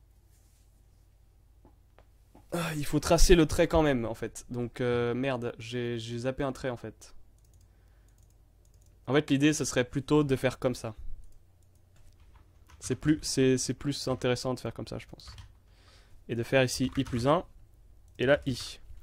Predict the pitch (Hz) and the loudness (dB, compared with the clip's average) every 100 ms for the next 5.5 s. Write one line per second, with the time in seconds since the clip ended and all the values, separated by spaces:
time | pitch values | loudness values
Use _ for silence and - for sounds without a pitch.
0 | - - - 120 143 170 147 175 139 - | -16 -16 -10 2 4 8 8 10 10 10
1 | 185 175 - 170 147 123 - 185 202 - | 8 6 8 8 8 6 4 4 4 4
2 | 131 131 160 160 - 156 143 139 143 180 | 4 10 10 10 6 6 6 6 6 2
3 | - 131 131 127 156 151 - 139 - 123 | 2 2 2 4 6 6 4 0 2 0
4 | 117 113 - 151 135 123 127 120 135 - | 0 -6 -2 0 2 0 -4 -2 -2 -2
5 | 143 131 131 123 | -2 0 -2 -2